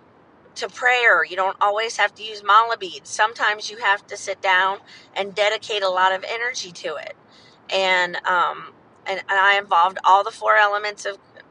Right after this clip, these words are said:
all five elements of creation, 'cause there's four plus me. Nothing happens without a person to make a wish, you know? So there has to be a soul or a spirit, which is the fifth element, the star inside the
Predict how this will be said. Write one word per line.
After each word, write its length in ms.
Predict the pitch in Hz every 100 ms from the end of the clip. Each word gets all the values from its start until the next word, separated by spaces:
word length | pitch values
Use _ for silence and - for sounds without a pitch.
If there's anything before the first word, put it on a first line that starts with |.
| _ - -
all 240 | - 208
five 480 | 247 202 277 202 175
elements 500 | 175 190 190 190 180
of 120 | 160
creation, 600 | - 175 170 175 165 180 214 - - _ -
'cause 160 | 190
there's 220 | 185 196
four 380 | - 240 226 202
plus 420 | - 220 220 -
me. 360 | 226 247 190 -
Nothing 360 | 180 214 196 208
happens 420 | 233 240 202 196
without 320 | 190 180 156 -
a 60 | 180
person 400 | 208 202 185 180
to 60 |
make 200 | 185 185
a 80 | 156
wish, 540 | 185 226 165 196 - - _ _ -
you 120 | 185
know? 340 | 180 180 190 - _ _ _ _
So 600 | - 196 185 180 170 165 -
there 100 | 202
has 200 | 208 -
to 60 |
be 120 | 208 190
a 60 |
soul 720 | 208 233 214 208 196 214 240 _ 175
or 140 | 175
a 60 | 190
spirit, 640 | - 240 233 190 190 - _ _ _ _ _ _ _ _ _ _ -
which 220 | 196 -
is 140 | 190 185
the 140 | 196
fifth 300 | - 240 233
element, 560 | 220 226 196 180 185 - -
the 60 | 185
star 500 | - 220 226 202 185
inside 560 | 185 190 190 190 190
the 220 | 170 170